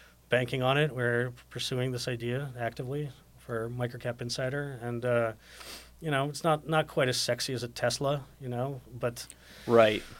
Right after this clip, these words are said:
Speaker 1: still, it's, uh, distributed energy storage is gonna be a big deal, especially for North American infrastructure, because our power grid is overloaded. The power grid is old, decrepit.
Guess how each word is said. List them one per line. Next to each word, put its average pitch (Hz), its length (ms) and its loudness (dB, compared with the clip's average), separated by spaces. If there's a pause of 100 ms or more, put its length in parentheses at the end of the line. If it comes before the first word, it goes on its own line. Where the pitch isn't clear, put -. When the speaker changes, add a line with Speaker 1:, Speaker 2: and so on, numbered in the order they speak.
(540)
Speaker 1:
still, 113 420 4
it's, 123 320 -2
uh, 131 100 4
distributed 147 520 2
energy 139 340 4
storage 123 400 4
is 120 100 -4
gonna 135 160 0
be 131 140 -2
a 127 60 0
big 131 320 -2
deal, 123 380 0
especially 131 640 -2
for 127 340 -2
North 135 320 0
American 123 360 2
infrastructure, 127 640 -2
because 123 280 -6
our 120 80 2
power 170 340 2
grid 120 200 0
is 110 120 0
overloaded. 110 640 -4
The 120 60 -12
power 139 260 0
grid 127 160 -4
is 113 140 -6
old, 135 400 -2
decrepit. 123 540 0